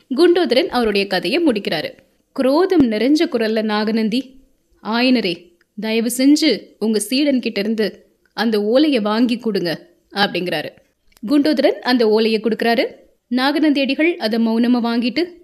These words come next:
சாலை மரங்களின் வழியாக வந்து கொண்டிருந்த நிலா கிரணங்களின் உதவியினால் அதுல என்ன எழுதியிருக்கு அப்படிங்கிறத படிக்க முயற்சி செய்றாரு. ஆனா படிக்க முடியல. பிக்ஷு முன்னாடி போனதை விட வேகமா நடக்கிறாரு.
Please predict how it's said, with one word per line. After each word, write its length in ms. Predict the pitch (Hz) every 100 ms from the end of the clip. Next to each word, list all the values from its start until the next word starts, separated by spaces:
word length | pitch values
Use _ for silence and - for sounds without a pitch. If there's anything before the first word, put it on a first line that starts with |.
| _
சாலை 500 | - - 311 370 392
மரங்களின் 540 | 359 247 247 277 285 254
வழியாக 640 | 220 220 254 262 277 220 -
வந்து 260 | 202 214 226
கொண்டிருந்த 600 | 220 214 214 208 294 -
நிலா 400 | 233 247 302 381
கிரணங்களின் 580 | 392 262 240 285 277 262
உதவியினால் 640 | 202 214 247 233 214 226 311 - _ _ -
அதுல 280 | 208 233
என்ன 240 | 247 269 392
எழுதியிருக்கு 560 | 269 262 277 294 - 254
அப்படிங்கிறத 480 | 214 208 214 208 302
படிக்க 460 | - 226 247 277
முயற்சி 340 | 226 214 233 262
செய்றாரு. 420 | 262 240 226 240 - _ _ _ _
ஆனா 260 | 233 277 294
படிக்க 360 | 277 220 220
முடியல. 340 | 214 196 190 196 - _ _ _ _ _ _ _ -
பிக்ஷு 360 | 226 269 - 370 392 -
முன்னாடி 360 | 226 262 330 320
போனதை 320 | 294 294 294
விட 140 | 269 302 320 - 208
வேகமா 460 | 190 254 302 277 269
நடக்கிறாரு. 500 | 233 214 214 208